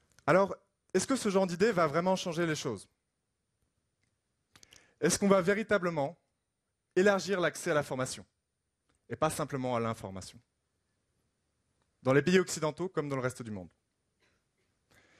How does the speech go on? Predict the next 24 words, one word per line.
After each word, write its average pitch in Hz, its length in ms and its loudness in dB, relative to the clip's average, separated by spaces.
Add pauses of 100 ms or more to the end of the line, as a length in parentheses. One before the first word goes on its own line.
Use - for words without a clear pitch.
(200)
Est-ce 151 180 0
qu'on 208 80 4
va 196 120 6
vraiment 185 600 -2
ouvrir 175 280 -4
le 165 60 -4
champ 165 220 -8
des 156 80 -4
possibles ? 113 360 -10 (2250)
Est-ce 139 160 0
qu'on 175 220 -6
va 151 120 4
vraiment 151 360 0
offrir 160 300 0
des 156 140 -2
opportunités 131 600 -2 (600)
et 139 80 0
peut-être 190 360 0
redonner 190 300 2
un 190 80 4
sens - 560 -4 (1040)
au 135 60 -2
mot 151 140 0
méritocratie ? 147 680 -2